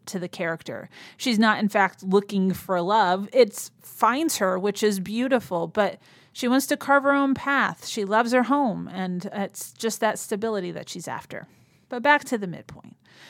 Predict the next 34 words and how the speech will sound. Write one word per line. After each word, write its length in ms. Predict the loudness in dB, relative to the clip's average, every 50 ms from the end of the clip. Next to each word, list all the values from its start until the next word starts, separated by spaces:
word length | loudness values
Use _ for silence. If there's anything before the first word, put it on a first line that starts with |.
| -20 -20 -20 _ -2
The 160 | 0 0 2
very 260 | 2 2 2 2 0
sexy 380 | -2 -4 -6 -8 -10 -12 -14 -12
date. 280 | -12 -12 -12 -12 -6 -2
A 100 | 0 0
shift 400 | 0 0 0 2 0 0 0 0
in 140 | -2 0 2
the 100 | 2 2
relationship 840 | 2 2 2 2 0 0 -2 -2 -4 -4 -2 -2 -4 -4 -4 -4 -2
where 220 | 0 0 0 0
Danielle 560 | -2 -4 -4 -4 -2 -2 -2 -2 -2 -4 -4
allows 540 | -4 0 2 4 6 6 6 4 4 0 0
herself 480 | -2 -2 -2 -2 -2 -2 -2 -2 -2 -4
to 120 | -6 -6
be 140 | -6 -6 -6
caught 460 | -8 -10 -8 -2 -2 0 0 -2 -4 _ _ _ -10
by 200 | -8 -6 -6 -6
Henry. 460 | -8 -8 -6 -6 -6 -6 -8 -8 -6
No 180 | -4 -2 -2
more 180 | 0 0 0 0
running 300 | 0 0 0 0 0 -2
away 260 | 0 0 0 0 0
from 220 | 0 2 2 2 2
him. 280 | 2 0 -2 -4 -6 -8 _ _ _ _ _ _ _
She 200 | -8 -6 -4 -2
lets 360 | -2 -2 -2 -4 -6 -12 -12 -14
him 300 | -10 -4 -2 -2 0 -2
catch 340 | -4 -6 -10 -12 -12 -12 -12
her. 240 | -12 -12 -12 -14 -16 _ _ _ -20 -20 _ -8
And 100 | -4 -4
I 60 | -2
like 300 | -2 -2 -2 -4 -4 -4
that 260 | -4 -4 -4 -4 _
too, 320 | -8 -8 -6 -6 -6 -8